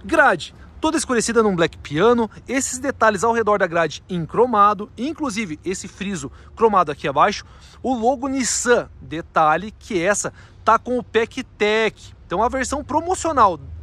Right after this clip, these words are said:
do Kicks Exclusive, a topo da gama, traz o Pack Tech, que é o adas, frenagem de emergência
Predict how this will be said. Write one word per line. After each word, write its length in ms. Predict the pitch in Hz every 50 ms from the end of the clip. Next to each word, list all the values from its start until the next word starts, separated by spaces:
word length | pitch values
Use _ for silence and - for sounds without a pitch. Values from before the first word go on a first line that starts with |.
| - -
do 160 | - 196 190
Kicks 360 | - - 226 220 - - - -
Exclusive, 600 | 180 208 247 - - - 262 214 170 208 196 143 143
a 20 |
topo 200 | - 214 - -
da 100 | 170 147
gama, 260 | 143 208 233 202 135 - - - - - - - - - - - -
traz 400 | 226 214 202 202 226 226 - -
o 120 | 226 226
Pack 260 | - - 226 - - 233
Tech, 300 | - 208 202 - - -
que 120 | - 247
é 40 | 254
o 160 | 294 277 233
adas, 440 | 208 208 208 208 226 233 - - - - - - -
frenagem 420 | - - 175 170 151 147 131 135 135
de 80 | 151
emergência 520 | 165 185 233 254 180 220 226 226 208 208